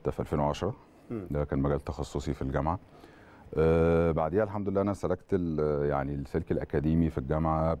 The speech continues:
Speaker 1: بتعييني معيد، آه، وبعد كده الحمد لله لما عملت الماجستير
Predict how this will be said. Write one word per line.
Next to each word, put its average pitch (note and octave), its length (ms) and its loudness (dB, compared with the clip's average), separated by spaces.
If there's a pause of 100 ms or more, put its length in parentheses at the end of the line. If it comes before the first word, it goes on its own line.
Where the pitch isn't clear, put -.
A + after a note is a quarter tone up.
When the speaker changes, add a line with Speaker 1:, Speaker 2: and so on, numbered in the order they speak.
Speaker 1:
بتعييني C#2+ 800 -2
معيد، C#2+ 540 0
آه، C#2+ 280 0
وبعد C#2+ 480 -2
كده D2 200 -2
الحمد C#2+ 240 -2
لله D2+ 140 2
لما D2 180 0
عملت C#2+ 220 -2
الماجستير C#2+ 600 0